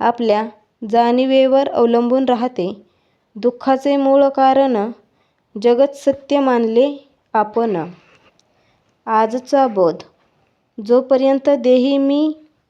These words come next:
ही भावना, तोपर्यंत दुःखाच्या यातना. सारांश, देहतादात नकारात्मक, याचेच नाव दुःख.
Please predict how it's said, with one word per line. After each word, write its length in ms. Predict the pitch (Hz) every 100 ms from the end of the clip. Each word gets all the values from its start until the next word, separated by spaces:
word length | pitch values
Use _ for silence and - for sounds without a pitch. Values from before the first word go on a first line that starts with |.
| -
ही 120 | 247
भावना, 640 | 254 233 262 277 262 185 214 - _ _ _ -
तोपर्यंत 640 | 247 247 262 269 269 269 190 202 233 _
दुःखाच्या 720 | 220 233 240 - 262 254 277
यातना. 580 | 277 254 247 269 254 190 214 _ _ _ _ _
सारांश, 760 | - 247 240 247 262 294 285 - _ _ _ _
देहतादात 840 | 208 240 254 262 269 269 269 277 277 - - _ _ _ -
नकारात्मक, 460 | 262 254 190 185 - _ _ _ _ _
याचेच 680 | 233 233 240 240 277 285 285
नाव 340 | 262 247 262 269
दुःख. 440 | 262 269 - 214